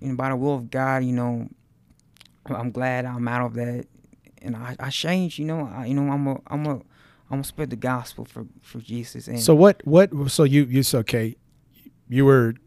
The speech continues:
Speaker 2: I guess, looking into the radical Muslim stuff back then,
Speaker 1: Yeah.
Speaker 2: right? So as you're, I guess, learning whatever that is, whatever you're going through, what, what took you out of there? What, what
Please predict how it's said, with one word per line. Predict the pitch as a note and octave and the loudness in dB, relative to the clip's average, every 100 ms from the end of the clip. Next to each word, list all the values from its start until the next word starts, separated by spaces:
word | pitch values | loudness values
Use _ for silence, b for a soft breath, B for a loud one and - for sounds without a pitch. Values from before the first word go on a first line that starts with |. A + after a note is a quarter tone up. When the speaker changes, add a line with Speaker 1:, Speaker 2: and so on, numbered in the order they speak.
| - | -6
Speaker 2:
I | B2 A#2+ | -4 0
guess, | B2+ - | 0 0
looking | B2 A#2+ | -2 -2
into | A2+ - | -4 -4
the | A2+ A2+ | -4 -2
radical | A#2 A2+ - A2 | 0 -2 -2 -4
Muslim | A2 G#2+ G#2+ G2+ | -4 -4 -6 -8
stuff | - F#2+ - | -8 -10 -10
back | G2 - | -12 -6
then, | B2 | -4
Speaker 1:
Yeah. | A#2+ | -4
Speaker 2:
right? | G#2 G2+ G#2+ B B B B | -4 -6 -8 B B B B
So | - D3+ C3 B2 A#2+ A#2 A2+ - | -2 2 4 6 6 4 0 0
as | C3 C#3+ | 2 2
you're, | C3 C3+ A#2+ - _ _ C3 | 0 0 0 -4 _ _ -10
I | A#2+ | -4
guess, | A#2+ - | -4 -2
learning | B2 B2+ B2 A#2+ | 0 0 2 0
whatever | A#2 A#2+ | 0 0
that | A#2 A#2 A2+ | 0 0 0
is, | A2+ A2+ G#2+ G#2 | -2 -2 -6 -8
whatever | A2 A2+ | -6 -4
you're | A2+ A2 | -2 -4
going | A2+ A#2 A#2 A2+ | -2 -2 0 -4
through, | A2 G#2 | -6 -2
what, | B2 F#3 - - | 2 2 0 -4
what | B2+ A3 - _ - | 2 2 2 _ -6
took | - E3 - | -4 -2 -4
you | B2 | -4
out | A2+ A2 | -4 -6
of | |
there? | G#2+ G#2+ | -8 0
What, | D#3 F#3 _ | 0 0 _
what | B2 E3+ E3+ | -6 -4 -4